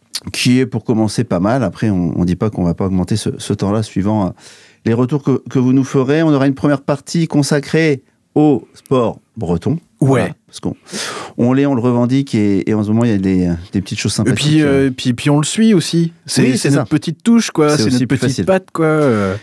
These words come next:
Speaker 1: C'est aussi plus facile, donc si ça peut vous aider... Euh, euh, si vous, vous n'êtes pas en Bretagne, donc, et que vous suivez pas forcément le, le sport breton, à prendre des, des décisions, et une seconde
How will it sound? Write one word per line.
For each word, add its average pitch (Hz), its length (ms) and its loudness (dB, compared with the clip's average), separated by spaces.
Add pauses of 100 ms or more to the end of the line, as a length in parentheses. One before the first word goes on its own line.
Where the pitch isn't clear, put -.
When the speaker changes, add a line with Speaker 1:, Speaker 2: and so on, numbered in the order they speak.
Speaker 1:
C'est - 160 -2
aussi 131 220 0
plus 135 140 -2
facile, 139 360 0
donc 135 140 2
si - 100 -8
ça 113 120 -2
peut 120 140 -2
vous 107 220 0
aider... 110 260 0
Euh, 98 240 0 (500)
euh, 85 180 2
si - 180 -4
vous, 101 140 2
vous 90 60 2
n'êtes 85 160 -2
pas 90 100 -4
en 78 100 -2
Bretagne, 87 340 -2
donc, 73 220 -4
et - 120 -4
que - 140 -8
vous 87 100 -4
suivez - 320 -6
pas 104 140 -2
forcément 101 340 -2
le, 95 140 -2
le 104 100 0
sport 101 200 -4
breton, 104 340 -2 (460)
à 107 100 0
prendre 127 240 0
des, 120 80 0
des 127 160 0
décisions, 139 640 2
et 147 120 2
une 135 100 2
seconde 135 380 -2